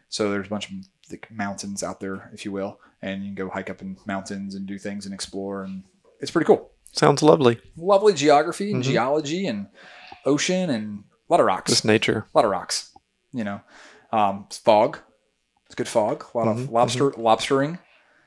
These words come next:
Speaker 1: You know,
Speaker 2: Okay, not
Speaker 1: that,
Speaker 2: a big lobster fan.
Speaker 1: that sort of
Speaker 2: That's
Speaker 1: thing.
Speaker 2: okay.
Speaker 1: Yeah, it's fine. You know, there's, there's other things.
Speaker 2: How was the craft beer?
Speaker 1: Uh, you know, it wasn't terrible. Found a couple little spots. It was kinda decent. Um, other than that, you know, the,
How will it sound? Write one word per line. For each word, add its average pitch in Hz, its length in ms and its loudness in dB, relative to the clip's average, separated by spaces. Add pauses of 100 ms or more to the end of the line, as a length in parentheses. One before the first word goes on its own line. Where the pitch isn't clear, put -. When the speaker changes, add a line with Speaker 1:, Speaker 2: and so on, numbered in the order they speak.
(520)
Speaker 1:
You 117 100 -6
know, 104 60 -4
Speaker 2:
Okay, 123 120 10 (120)
not 123 120 8
Speaker 1:
that, 123 40 6
Speaker 2:
a - 20 4
big 147 140 6
lobster 131 320 6
fan. 127 300 2
Speaker 1:
that 117 160 -4
sort 123 160 -2
of - 80 -8
Speaker 2:
That's 123 160 4
Speaker 1:
thing. 151 60 8
Speaker 2:
okay. 135 280 4 (340)
Speaker 1:
Yeah, 156 120 -4
it's - 140 -14
fine. 147 200 2 (200)
You 110 80 -8
know, 117 120 -6
there's, 127 340 -10
there's 113 140 -8
other 110 140 -2
things. 120 340 -6 (140)
Speaker 2:
How 127 120 10
was 123 100 6
the - 80 -2
craft 120 260 8
beer? 127 300 8 (340)
Speaker 1:
Uh, 117 500 2 (340)
you 269 120 6
know, 453 280 8 (720)
it 247 60 -4
wasn't 381 260 8
terrible. - 360 2 (520)
Found 202 220 4
a - 20 -2
couple 196 220 6
little 185 160 6
spots. 180 360 4
It 196 40 -6
was - 360 -6
kinda 165 200 2
decent. 160 300 0 (540)
Um, 135 440 6 (720)
other 156 120 4
than 139 80 2
that, 165 260 4
you 160 60 -6
know, 170 120 0
the, 156 140 -8